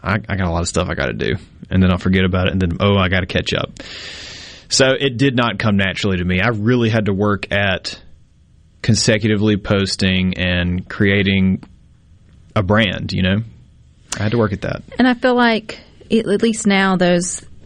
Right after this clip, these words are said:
Speaker 2: with social media, you do have the opportunity for more artists to get their talents in front of folks that you used
Speaker 1: Absolutely.
Speaker 2: to, used to wouldn't be able to. I
Speaker 1: Yeah.
Speaker 2: mean, you mentioned Four Way Stop, and you guys would go to the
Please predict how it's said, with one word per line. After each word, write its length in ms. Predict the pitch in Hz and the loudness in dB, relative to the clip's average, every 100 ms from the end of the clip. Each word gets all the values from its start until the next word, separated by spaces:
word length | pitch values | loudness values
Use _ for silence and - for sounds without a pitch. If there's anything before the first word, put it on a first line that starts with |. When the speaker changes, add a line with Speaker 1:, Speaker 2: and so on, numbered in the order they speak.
| - - - | -20 -20 -6
Speaker 2:
with 260 | - 202 233 | 2 2 2
social 300 | - 175 175 | 0 0 0
media, 440 | 156 147 139 143 | 0 0 0 0
you 180 | 147 170 | 2 2
do 140 | 175 185 | 4 4
have 100 | 170 | 4
the 120 | 165 | 2
opportunity 480 | 147 156 175 160 156 | 0 0 2 2 0
for 180 | - | 2
more 280 | 165 165 156 | 2 4 2
artists 480 | - 156 156 151 - - | 2 2 2 2 0 -2
to 120 | 151 | -2
get 680 | - 151 131 - - - - - | 0 0 0 -2 -8 -8 -12 -2
their 140 | 170 | 0
talents 400 | 160 170 165 127 156 | 2 2 2 2 0
in 60 | |
front 200 | 156 160 | 2 0
of 60 | 147 | 0
folks 320 | - 147 - | 2 0 0
that 200 | 175 101 | 0 2
you 200 | 170 180 | 2 4
used 140 | 180 | 4
Speaker 1:
Absolutely. 260 | - - - | 2 0 0
Speaker 2:
to, 60 | 185 | 2
used 220 | 220 233 | 2 2
to 80 | 185 | 0
wouldn't 200 | 175 147 | 0 2
be 180 | 214 214 | 2 2
able 200 | 143 143 | 0 -4
to. 120 | 147 | 0
I 80 | 120 | 2
Speaker 1:
Yeah. 60 | |
Speaker 2:
mean, 120 | 101 - - - - | 0 -2 -14 -20 -2
you 120 | 185 | 2
mentioned 480 | 175 175 180 156 156 | 4 2 2 0 0
Four 200 | - 165 | 0 2
Way 100 | 160 | 2
Stop, 400 | 160 165 151 151 | 0 0 0 0
and 300 | 147 147 151 | 0 2 0
you 80 | 151 | 2
guys 360 | 143 139 147 | 0 0 -2
would 140 | - 147 | -2 0
go 340 | 156 151 151 | 2 4 2
to 180 | 160 160 | 0 0
the 420 | 147 143 139 165 | 2 2 2 0